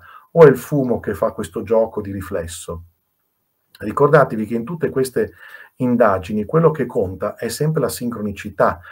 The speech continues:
cioè state pensando a qualcuno e vi arriva, vi arriva il volto, allora ha una potenza. Se invece siete lì, state guardando una foto e dite: "Boh, ma secondo me qui in questa fiamma c'è qualcosa", ha un'altra valenza. Per esempio, osservate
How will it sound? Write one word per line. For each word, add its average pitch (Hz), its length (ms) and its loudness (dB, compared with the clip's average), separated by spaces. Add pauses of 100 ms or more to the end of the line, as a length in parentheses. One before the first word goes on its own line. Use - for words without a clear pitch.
(160)
cioè 120 240 2
state 156 320 0
pensando 120 420 0
a 110 60 -4
qualcuno 120 640 0 (200)
e 123 140 -2
vi 131 120 6
arriva, 123 640 4 (180)
vi 101 200 -4
arriva 117 840 0 (340)
il 104 200 -10
volto, 95 580 2
allora 117 440 -2
ha 107 160 -4
una 104 160 -6
potenza. 90 680 -10 (220)
Se - 160 -8
invece 170 360 0
siete 135 260 -2
lì, 139 160 0
state 117 200 -4
guardando 127 280 0
una 120 80 -4
foto 120 300 2
e 117 40 -8
dite: 113 280 -8
"Boh, - 320 -6
ma 131 160 -10
secondo 143 360 -6
me 147 160 -4
qui 135 160 -8
in 107 120 -8
questa 107 260 -12
fiamma 117 380 -8
c'è - 180 -14
qualcosa", 98 560 -10 (280)
ha 120 100 0
un'altra 107 400 -2
valenza. 85 580 -10 (340)
Per 214 120 2
esempio, 131 300 0
osservate 151 600 -2